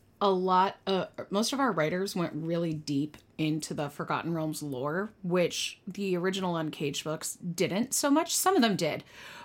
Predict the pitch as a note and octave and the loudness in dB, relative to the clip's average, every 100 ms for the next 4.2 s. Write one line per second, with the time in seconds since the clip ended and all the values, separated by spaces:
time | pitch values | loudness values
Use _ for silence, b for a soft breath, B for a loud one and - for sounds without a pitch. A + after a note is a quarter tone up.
0 | B - G3+ F3+ - G3+ F#3+ F#3+ F#3+ G3 | B 2 4 4 4 2 4 6 6 6
1 | G3 F3+ F#3+ F3+ E3+ F3+ D#3+ E3+ D3 D3 | 4 2 0 0 0 -2 -2 -4 -4 -4
2 | - C3+ D3+ - E3 - D3+ D#3+ D3 C3+ | -4 -4 -4 -4 -4 -2 -2 -2 -2 -4
3 | - C3+ C#3+ D3+ - C#3+ C3+ - - - | -4 -6 -4 -6 -4 -4 -4 -6 -8 -8
4 | - - | -8 -8